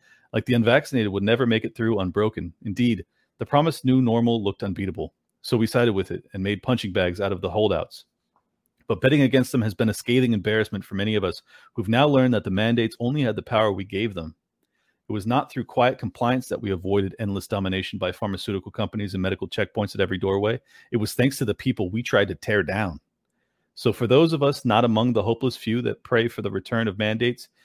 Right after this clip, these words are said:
we might find some inner gratitude for the unvaccinated.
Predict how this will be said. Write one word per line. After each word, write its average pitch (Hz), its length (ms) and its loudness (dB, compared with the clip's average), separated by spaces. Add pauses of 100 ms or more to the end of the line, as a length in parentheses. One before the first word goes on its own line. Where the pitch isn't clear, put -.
(220)
we 120 100 4
might 143 240 2
find 127 280 0
some 110 200 -2
inner 120 160 2
gratitude 110 500 0
for - 100 -14
the 98 100 -4
unvaccinated. 95 640 -2